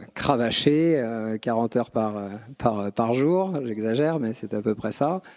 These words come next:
euh, et voilà. Donc, euh, bah, je décide en gros de reprendre cette boîte, cette première, cette première société. Tu m'arrêtes, hein, si je suis trop long. Euh,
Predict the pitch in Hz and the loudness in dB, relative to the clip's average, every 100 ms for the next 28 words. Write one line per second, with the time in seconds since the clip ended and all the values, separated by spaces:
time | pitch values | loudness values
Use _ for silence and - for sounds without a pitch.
0 | - - 117 107 104 101 95 87 - - | -18 -6 -2 0 -2 -4 -6 -8 -10 -2
1 | 123 117 98 - _ 123 120 127 131 123 | 0 2 0 -6 _ 0 0 2 2 2
2 | 117 113 110 110 107 107 107 120 127 131 | 4 2 2 0 2 2 2 2 2 2
3 | - 147 120 117 123 117 110 120 110 104 | 2 2 2 2 2 2 0 -2 -2 -4
4 | 98 127 240 - - - 120 117 113 107 | 0 0 0 -8 -18 -4 0 2 2 0
5 | 101 110 117 - 110 110 - 107 104 - | -4 -6 -6 -2 -2 -2 -2 -2 -2 0
6 | 175 - _ _ _ - - - 101 113 | -2 -4 _ _ _ -20 -12 -2 0 0
7 | - 113 - - - - 110 151 _ - | 0 -2 -4 -8 -6 -2 -2 -2 _ -20
8 | - - - 113 120 113 110 110 107 107 | -20 -20 -6 -2 0 0 0 0 0 -2
9 | 107 107 110 107 | -2 -2 -4 -4